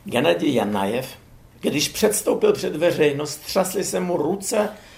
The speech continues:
a ústa. Ten nemohl normálně pronést jedinou větu, koktál a přitom četl podle napsaného textu.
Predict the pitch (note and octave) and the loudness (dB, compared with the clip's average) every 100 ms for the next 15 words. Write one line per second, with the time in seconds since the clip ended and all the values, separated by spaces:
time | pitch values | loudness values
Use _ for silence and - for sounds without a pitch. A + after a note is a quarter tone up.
0 | - E3+ - A#3 F4+ G#3+ - - A2+ - | 0 2 2 -2 0 0 0 0 -2 -4
1 | - A2 A#2 C3 E3 G#3+ G3 G#3+ F3+ E3 | -12 -6 -2 0 4 6 6 4 2 2
2 | D#3 E3 F3 F#3 D#3 D3+ E3 - C#3+ C#3 | 2 2 2 0 -2 -2 -4 -4 -4 -4
3 | D3+ D#3+ D3+ F#3 F3+ - F3+ F#3+ - B2+ | -2 -2 0 -2 -2 0 0 0 -2 -2
4 | G#2+ F#2+ - - - D#3 F3+ F3+ - B3 | -2 -4 -10 -8 -6 -2 -2 0 2 2
5 | A#3 F#3 D#3 - D#3+ D#3+ - - F#3 F#3 | 2 0 0 -4 -4 -4 -4 -4 -2 -2
6 | E3+ F3 E3 - - - - D3 - - | -2 -2 -4 -16 -20 -4 2 2 2 -8
7 | - | -12